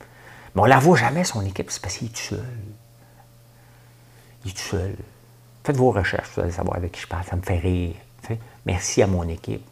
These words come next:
On la voit jamais. Jamais, jamais, jamais, jamais. Voilà, voilà.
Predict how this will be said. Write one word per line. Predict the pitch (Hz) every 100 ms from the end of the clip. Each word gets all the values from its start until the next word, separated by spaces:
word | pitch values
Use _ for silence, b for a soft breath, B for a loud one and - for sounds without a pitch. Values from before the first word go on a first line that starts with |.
| - -
On | -
la | 87 98
voit | 139 120
jamais. | 92 85 92 104 92 b b b b b b b -
Jamais, | 92 90 90 90
jamais, | 87 - - -
jamais, | - - - - -
jamais. | - - - - - - - B B B B B
Voilà, | 85 - -
voilà. | 85